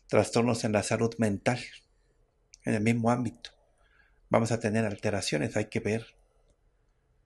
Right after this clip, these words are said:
cómo combatir esta situación. Cuando es orgánicamente, cuando es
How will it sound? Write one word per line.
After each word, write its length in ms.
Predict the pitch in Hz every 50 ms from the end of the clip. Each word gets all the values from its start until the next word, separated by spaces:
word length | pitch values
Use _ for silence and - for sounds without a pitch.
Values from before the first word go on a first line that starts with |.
| _ _ _ _ _ _ _
cómo 260 | - 135 143 143 135
combatir 480 | - 117 107 104 - 151 - - 123 117
esta 240 | 113 - - 104 -
situación. 720 | - 123 - 113 113 113 - 175 180 - - - - - _ _ _ _ _ _ _ _ _ _ _ _ _
Cuando 300 | - 120 110 104 123 156
es 160 | 180 - -
orgánicamente, 800 | 151 120 120 131 147 143 - 139 135 135 127 117 113 - - - -
cuando 280 | - 101 92 95 117
es 340 | 120 117 - - - - _